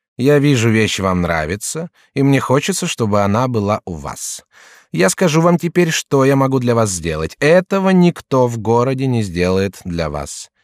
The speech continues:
Принесите мне сто пятнадцать долларов в ближайшие дни, в понедельник или в среду или в пятницу,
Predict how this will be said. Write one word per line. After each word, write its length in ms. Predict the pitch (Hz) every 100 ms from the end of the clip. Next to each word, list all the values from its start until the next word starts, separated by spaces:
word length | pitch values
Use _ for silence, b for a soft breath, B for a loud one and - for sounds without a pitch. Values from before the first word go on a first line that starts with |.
| _ _ _ _ -
Принесите 560 | 139 147 151 185 185
мне 160 | 170 151
сто 180 | - 151
пятнадцать 520 | 139 135 139 131 117
долларов 380 | 117 117 123 117
в 20 |
ближайшие 580 | 113 110 127 131 135 110
дни, 380 | 85 80 82 - B B
в 80 | _
понедельник 580 | 156 147 98 98 147 139
или 120 | 101
в 60 | -
среду 340 | 85 80 82
или 100 | 80
в 120 | - -
пятницу, 680 | 69 71 92 117 - 151